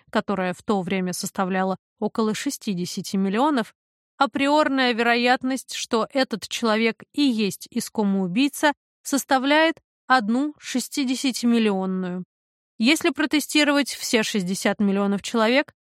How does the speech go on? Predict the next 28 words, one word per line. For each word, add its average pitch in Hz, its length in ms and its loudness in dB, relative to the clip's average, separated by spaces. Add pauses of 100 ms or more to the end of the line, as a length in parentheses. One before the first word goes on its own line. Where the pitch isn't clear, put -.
(120)
то 262 140 4
убийца 247 440 2
будет 202 320 0
выявлен 220 480 0
правильно, 185 540 -2 (260)
но 214 140 0
при 196 180 -4
этом 240 280 -2 (200)
ещё 247 360 2
у 262 100 2
двадцати 202 520 -2
невиновных 202 720 0 (160)
будут 196 380 0
ложноположительные 202 1120 0
результаты. 180 640 -8 (840)
Поэтому 320 480 2
даже 220 280 0
если 285 400 0
вероятность 240 720 -2
такого 240 380 0
результата 247 600 0
при 214 160 -8
тестировании 214 760 0
невиновного 214 720 0
человека 214 540 -2
составляет 220 640 -2
всего 226 560 -2
одну 226 520 2